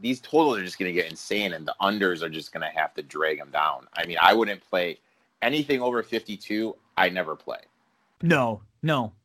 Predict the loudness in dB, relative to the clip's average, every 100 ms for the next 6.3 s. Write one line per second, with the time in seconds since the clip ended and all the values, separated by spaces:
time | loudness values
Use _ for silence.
0 | _ 0 0 -4 -2 0 2 2 4 4
1 | 4 2 2 0 -2 0 -2 0 -2 0
2 | 2 4 4 2 2 -2 0 0 0 -2
3 | 2 2 0 -4 0 4 4 4 0 2
4 | 2 2 0 2 0 0 -2 -4 -6 -4
5 | 2 4 2 -2 -4 0 2 2 2 2
6 | 2 2 0